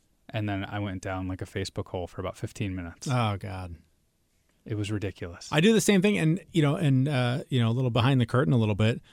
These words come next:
Speaker 2: This is my second go around with, uh, w-, with plans for a long-term podcast.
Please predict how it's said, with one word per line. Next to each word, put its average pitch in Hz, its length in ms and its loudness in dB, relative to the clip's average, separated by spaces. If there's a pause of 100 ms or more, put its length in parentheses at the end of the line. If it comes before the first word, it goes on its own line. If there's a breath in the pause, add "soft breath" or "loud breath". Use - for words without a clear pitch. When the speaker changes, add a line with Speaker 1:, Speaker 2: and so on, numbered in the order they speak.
(300 soft breath)
Speaker 2:
This 131 260 4
is 147 140 6
my 143 140 8
second 143 380 4
go 123 140 6
around 110 440 4 (100)
with, 110 500 -2
uh, 104 340 0
w-, 151 260 -8 (100)
with 131 220 -2 (420)
plans 131 300 2
for 135 120 0
a 120 60 4
long-term 113 500 2
podcast. 113 580 -2